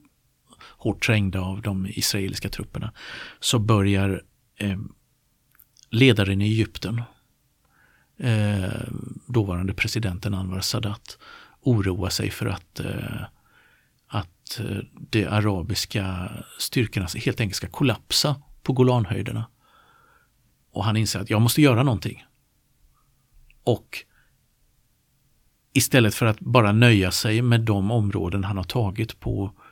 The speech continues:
tagit tillbaka på östra sidan av Suezkanalen,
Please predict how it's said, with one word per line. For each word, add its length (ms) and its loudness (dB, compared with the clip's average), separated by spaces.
tagit 300 0
tillbaka 680 2
på 160 0
östra 380 2
sidan 420 0
av 60 -6
Suezkanalen, 840 -2